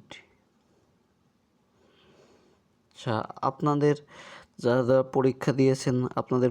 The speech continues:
পরীক্ষা কেমন হয়েছে কমেন্টে জানাই দিতে পারেন। এবং আপনার এই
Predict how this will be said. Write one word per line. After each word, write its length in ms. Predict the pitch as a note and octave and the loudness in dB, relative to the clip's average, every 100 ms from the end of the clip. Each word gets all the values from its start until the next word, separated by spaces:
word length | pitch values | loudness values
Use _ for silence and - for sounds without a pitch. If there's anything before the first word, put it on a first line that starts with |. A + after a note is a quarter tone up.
| - | 0
পরীক্ষা 320 | B2 B2 - | 0 0 -4
কেমন 320 | C3 C3 B2+ C3+ | -2 0 0 0
হয়েছে 260 | C3+ A#2+ - | 0 -2 -4
কমেন্টে 500 | - A#2+ A#2 A#2+ B2 A#2 | -2 0 0 0 0 0
জানাই 240 | A#2 A#2 A#2 | 0 0 -2
দিতে 180 | A#2 A#2+ | -4 -4
পারেন। 380 | - A2+ A#2 A#2+ C3+ - - | -2 -2 0 -2 -6 -10 -4
এবং 320 | A#2 A#2 A#2 A#2 B2 _ _ - - - - - A#2+ | 0 2 2 -2 -6 _ _ -20 -20 -20 -20 -8 -6
আপনার 560 | A#2 - C3 B2 B2 - - - _ _ _ _ _ _ - F#3+ | -6 -2 0 2 2 -2 -12 -20 _ _ _ _ _ _ -14 -2
এই 100 | A#2+ | 0